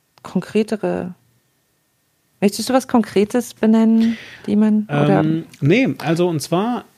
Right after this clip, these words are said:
Speaker 2: ist mir halt gerade, wie wir, wie du geredet oder wie, wie ihr geredet habt, so, so klar geworden, so ja, also es gibt bestimmte Sachen, die wir aushalten müssen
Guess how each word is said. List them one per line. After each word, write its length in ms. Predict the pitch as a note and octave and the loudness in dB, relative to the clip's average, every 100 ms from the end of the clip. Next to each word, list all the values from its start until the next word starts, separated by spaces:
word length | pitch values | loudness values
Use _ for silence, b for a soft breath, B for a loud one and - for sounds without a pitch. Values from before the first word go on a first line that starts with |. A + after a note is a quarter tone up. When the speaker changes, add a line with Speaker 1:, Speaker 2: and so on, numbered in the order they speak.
| _ _ | _ _
Speaker 2:
ist 240 | - G3+ - | -6 -4 0
mir 120 | A3+ | 2
halt 160 | F#3 F3+ | 0 0
gerade, 460 | D#3 F3 F#3 F#3 D#3 | -2 0 0 -2 -4
wie 220 | D3 D#3+ | -4 -2
wir, 160 | D#3+ D3+ D#3 A#3 | 0 -2 -4 -8
wie 220 | B2+ C#3+ | -4 -2
du 140 | C#3 | -2
geredet 440 | E3 D3+ D#3+ D#3 C#3 | -2 -2 -2 -2 -4
oder 220 | C3 B2+ | -2 -4
wie, 100 | C3 | -6
wie 100 | - | -8
ihr 120 | D#3 E3 | -4 -2
geredet 340 | D3+ D3+ C#3 | 0 0 -2
habt, 160 | D3 - | -4 -2
so, 320 | C#3+ C#3 C#3+ | 0 0 0
so 120 | C3 | -4
klar 220 | B2 D3+ | 0 2
geworden, 400 | C#3 B2+ C#3 C#3 | 2 2 2 2
so 120 | B2+ | 0
ja, 280 | B2+ D3 G#3 | 0 0 0
also 220 | E3 C#3+ | -2 -4
es 100 | C#3+ | -4
gibt 160 | - F#3 | -4 -4
bestimmte 300 | D3+ D#3 D3 | -4 -4 -4
Sachen, 220 | C#3 C3+ | -2 -2
die 100 | C#3 | -4
wir 160 | B2 - | -4 -4
aushalten 480 | G3+ G3 F3+ F3 D#3+ | -2 2 0 2 0
müssen 380 | D#3+ - D3+ | 0 0 -2